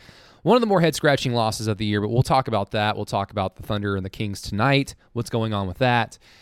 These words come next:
Injury updates, and I'm sorry, but there aren't any right now, but we will hopefully get to that at some point in the next hour or so. So stay tuned with us at Locked On Thunder. Uh, follow me on Twitter at Brady Does Sports,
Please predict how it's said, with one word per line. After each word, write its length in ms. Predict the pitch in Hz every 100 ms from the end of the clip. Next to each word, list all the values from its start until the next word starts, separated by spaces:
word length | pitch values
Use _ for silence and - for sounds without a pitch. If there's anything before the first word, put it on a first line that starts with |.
| - - - _
Injury 300 | 185 208 196
updates, 520 | 190 - 175 180 175 -
and 100 | 123
I'm 400 | 120 120 117 113 -
sorry, 680 | - 175 170 180 185 185 -
but 140 | - -
there 180 | 120 - -
aren't 280 | 160 185 175
any 220 | 180 180
right 320 | 147 151 -
now, 460 | 117 107 98 101 113 _ -
but 180 | 127
we 140 | 120 135
will 180 | 139 135
hopefully 380 | 202 220 165
get 160 | 127 131
to 100 | -
that 160 | 107 104
at 100 | -
some 280 | - 110
point 400 | 104 107 101 101
in 100 | -
the 80 | 104
next 300 | 98 101 - -
hour 300 | 110 110 113
or 80 |
so. 360 | 113 120 107 107 - - - _
So 160 | -
stay 320 | 131 - 156 147
tuned 380 | - 147 127
with 220 | 117 123 131
us 260 | 113 - -
at 160 | 120
Locked 260 | 110 110 -
On 160 | 101 95
Thunder. 440 | 135 127 120 117 - -
Uh, 160 | 117 107
follow 320 | - 139 131
me 160 | 131
on 160 | 123 104
Twitter 320 | - 135 117 -
at 180 | 131 -
Brady 240 | 127 117
Does 180 | 110 101
Sports, 640 | - 147 165 175 - -